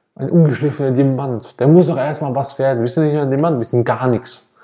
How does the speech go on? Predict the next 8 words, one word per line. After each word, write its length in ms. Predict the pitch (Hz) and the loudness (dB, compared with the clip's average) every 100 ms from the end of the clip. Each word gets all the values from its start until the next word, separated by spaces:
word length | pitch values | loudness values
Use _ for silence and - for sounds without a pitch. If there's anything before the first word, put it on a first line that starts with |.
| - - - _ _ _ _ _ | -20 -20 -20 _ _ _ _ _
So 380 | - 117 143 165 | -4 0 2 2
wird 180 | 190 | 2
man 200 | 180 165 | 0 -2
heute 380 | 127 139 147 160 | -2 -4 -4 -6
schön 420 | - - 131 127 | -6 -4 -2 -2
erzogen. 680 | - - - 117 98 95 95 | -4 -12 -8 -4 -4 -4 -10
Vom 360 | - 107 98 101 | -12 -8 -4 0
Niemanden 880 | 123 147 156 180 185 - 233 302 | 2 2 2 -2 -4 -6 -4 -6